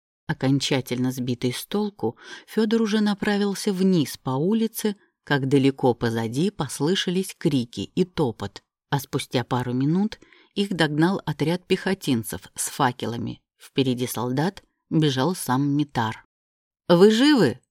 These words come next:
крикнул он, едва оказался рядом, с удивлением рассматривая трупы,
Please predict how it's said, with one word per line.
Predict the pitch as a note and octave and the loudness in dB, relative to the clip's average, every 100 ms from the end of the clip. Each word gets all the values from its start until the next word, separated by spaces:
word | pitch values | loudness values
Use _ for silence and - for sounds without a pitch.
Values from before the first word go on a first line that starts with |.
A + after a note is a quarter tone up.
| _ _ - | _ _ -2
крикнул | E3 G#3+ - D#3 C#3 | 0 0 2 2 4
он, | C3 A2+ - | 2 -2 -6
едва | C#3 D3 C3+ B2 | -2 0 0 -2
оказался | B2 B2+ B2+ B2+ B2+ C#3 | -2 -4 -2 -4 -4 -2
рядом, | D#3+ F#3+ F3 D3 | -2 0 0 -2
с | - - | -6 -6
удивлением | A3 F3 F3 D3+ C3+ A#2 A#2+ A#2 | -2 0 0 2 2 2 -2 -2
рассматривая | B2 - B2+ C3 D3+ D3+ D3+ | -6 -4 -4 -4 -4 -2 -2
трупы, | C#3 C3 B2 - G2+ | -2 -4 -6 -10 -12